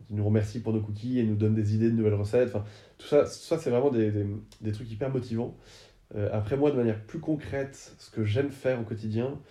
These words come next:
euh, bah, j'aime bien, euh, j'aime bien gérer des projets, en fait. J'aime bien, euh, j'aime bien aller de l'avant, donc, euh, toujours avoir un, un, un projet en cours,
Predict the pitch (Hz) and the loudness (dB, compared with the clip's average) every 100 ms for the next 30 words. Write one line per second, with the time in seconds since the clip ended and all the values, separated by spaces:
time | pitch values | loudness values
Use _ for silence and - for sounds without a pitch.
0 | - - _ _ - 101 98 98 98 95 | -20 -20 _ _ -6 -2 0 -2 -2 -4
1 | 95 98 104 - _ _ _ _ _ _ | -4 -4 -8 -14 _ _ _ _ _ _
2 | _ _ - 110 107 107 95 104 113 107 | _ _ -10 -2 2 2 2 0 0 0
3 | 98 98 95 104 - - _ _ 104 107 | -2 -2 -6 -10 -18 -20 _ _ -4 0
4 | 104 117 107 110 104 104 101 101 104 104 | 0 0 0 0 0 -2 -2 -4 -6 -8
5 | - - 104 104 104 123 120 104 101 98 | -12 -6 -2 0 2 2 2 2 0 -2
6 | 101 104 - _ _ _ 107 107 104 127 | -6 -12 -20 _ _ _ -2 0 4 4
7 | 113 110 110 107 110 107 98 98 - 110 | 4 2 2 4 2 0 -2 -4 -2 0
8 | 123 113 110 104 98 98 95 95 101 95 | 2 4 4 2 0 -2 -6 -8 -6 -4
9 | 98 98 104 - _ _ _ _ _ 110 | -4 -6 -10 -16 _ _ _ _ _ -4
10 | 104 127 113 120 120 107 104 120 120 | -2 0 2 4 4 4 0 -2 -4